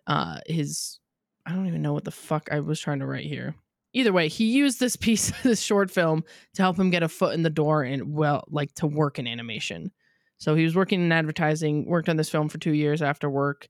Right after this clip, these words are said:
and then used it as a, basically a, um, portfolio as, as the best example,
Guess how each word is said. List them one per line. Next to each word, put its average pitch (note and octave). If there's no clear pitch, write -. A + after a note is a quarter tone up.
and D#3
then C#3+
used D3+
it C3+
as C#3
a, B2+
basically G#3
a, -
um, G#2
portfolio B2
as, D#3+
as C3+
the C#3+
best B2
example, B2+